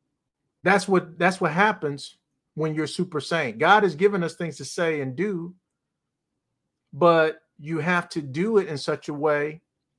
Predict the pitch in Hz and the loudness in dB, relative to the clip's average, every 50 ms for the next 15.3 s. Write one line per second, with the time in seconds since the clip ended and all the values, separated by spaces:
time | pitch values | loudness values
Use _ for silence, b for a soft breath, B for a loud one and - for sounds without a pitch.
0 | _ _ _ _ _ _ _ _ _ _ _ _ _ _ b b b b b b | _ _ _ _ _ _ _ _ _ _ _ _ _ _ b b b b b b
1 | 135 143 160 156 156 160 151 139 156 160 156 147 - - - - 175 160 151 135 | -2 0 2 2 2 0 -2 -2 -4 -4 -4 -4 -8 -8 -2 0 0 2 0 0
2 | 131 165 202 202 190 170 151 139 123 131 120 123 120 - - 110 - - 127 110 | 0 0 2 2 2 0 -4 -6 -8 -8 -8 -8 -10 -10 -12 -14 -12 -12 -12 -12
3 | 104 92 - _ _ _ _ _ _ _ _ _ _ _ _ _ _ _ _ _ | -12 -12 -16 _ _ _ _ _ _ _ _ _ _ _ _ _ _ _ _ _
4 | _ - - 156 - 185 - - - 220 226 226 233 202 185 185 175 175 170 160 | _ -8 -6 -2 0 0 0 0 -2 -2 0 0 0 0 0 0 -2 -4 -4 -4
5 | 156 156 160 185 226 226 - 196 170 135 175 156 151 147 - 156 143 139 139 135 | -4 0 2 4 2 2 2 -2 -6 -4 -4 -4 -4 -4 -4 -4 -4 -4 -6 -10
6 | - - 202 196 180 170 156 147 127 - 156 139 143 135 - - - 180 175 160 | -12 -6 -4 -4 -2 -4 -4 -6 -8 -6 -4 -2 -2 -4 -4 -8 -6 -6 -6 -4
7 | 143 135 135 - - 139 131 180 196 190 135 110 - _ _ _ _ _ _ _ | -4 -6 -6 -8 -12 -10 -6 -4 -4 -4 -6 -8 -14 _ _ _ _ _ _ _
8 | _ _ _ _ _ _ _ _ _ _ _ _ _ _ _ _ _ _ _ _ | _ _ _ _ _ _ _ _ _ _ _ _ _ _ _ _ _ _ _ _
9 | _ - 151 147 - 139 151 180 196 196 185 180 180 - 208 202 196 156 135 123 | _ -6 -6 -6 -2 2 2 4 4 4 4 2 0 0 0 0 0 0 -4 -12
10 | - _ _ - 233 - - 269 269 240 196 160 143 - 165 139 131 143 165 180 | -16 _ _ 0 0 4 6 6 6 8 6 4 2 -2 -6 -4 0 2 4 4
11 | 196 185 165 147 - 196 202 202 - - - - _ _ _ _ _ _ _ _ | 4 2 0 -2 0 0 0 0 -2 -6 -14 -16 _ _ _ _ _ _ _ _
12 | _ _ - 170 147 165 156 - 156 160 196 208 202 - 208 190 190 190 190 185 | _ _ -4 -2 -2 -2 -4 0 4 6 8 8 6 4 0 0 2 0 2 2
13 | 180 180 190 196 190 - 208 208 202 190 - 180 165 170 180 180 - 156 151 170 | 4 4 4 2 2 2 2 2 2 2 -2 -2 0 0 0 0 -2 -2 0 0
14 | 180 185 185 185 196 190 180 160 165 165 185 180 175 170 156 143 143 175 180 180 | 0 0 -2 -4 -4 -4 -4 -4 -4 -2 0 2 2 0 -2 -4 -2 -2 -2 -2
15 | 180 180 175 - - | -2 -4 -4 -6 -10